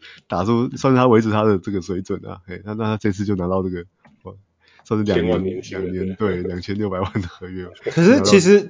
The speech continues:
Speaker 3: 其实 Dennis Schroeder 他现在年纪三十岁，刚好是就是一个球员进入N B A最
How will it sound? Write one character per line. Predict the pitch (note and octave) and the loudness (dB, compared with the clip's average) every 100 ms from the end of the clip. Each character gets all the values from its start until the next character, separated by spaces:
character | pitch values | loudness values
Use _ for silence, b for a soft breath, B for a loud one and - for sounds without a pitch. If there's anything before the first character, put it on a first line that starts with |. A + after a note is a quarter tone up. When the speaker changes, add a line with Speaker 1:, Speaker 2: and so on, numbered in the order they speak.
| - - _ - | -10 -14 _ -8
Speaker 3:
其 | - G3 | 0 2
实 | |
Dennis | G3+ A3+ G#3+ | 6 6 6
Schroeder | F#3 F#3 C3+ | 4 6 4
他 | D#3 | 4
现 | |
在 | D#3 C#3 B2+ - | 2 2 0 -4
年 | A#2+ A#2 | -2 -2
纪 | A#2 B2 | -2 -2
三 | - B2 | 0 0
十 | B2+ G#2+ | 0 -2
岁， | G2 G#2 | 0 -2
刚 | C3+ D#3 | 0 0
好 | D3+ G#2+ | 2 0
是 | - A#2 G#2+ | 0 -2 -2
就 | F2+ A#2 | -2 -4
是 | A2 A2+ | -2 -2
一 | A2+ | 0
个 | A#2 | -2
球 | A2+ A2+ A2 | -2 -2 0
员 | G#2+ | -2
进 | G#2 B2 | -4 -4
入 | A2+ | -2
N | A2 | -2
B | A2+ | -2
A | A2 | -2
最 | G#2+ C3 A2 - | 0 0 0 -4